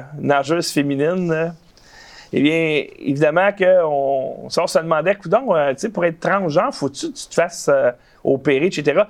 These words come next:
Ça a l'air que non, puisque dans cette manchette ici, euh, du, de, de Fox News, Lia Thomas a exposé ses organes génitaux masculins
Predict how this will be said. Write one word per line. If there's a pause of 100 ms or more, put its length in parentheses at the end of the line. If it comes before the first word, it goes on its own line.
Ça
a
l'air
que
non, (480)
puisque (180)
dans
cette
manchette
ici, (100)
euh,
du,
de,
de
Fox
News, (440)
Lia
Thomas
a
exposé (240)
ses (440)
organes
génitaux
masculins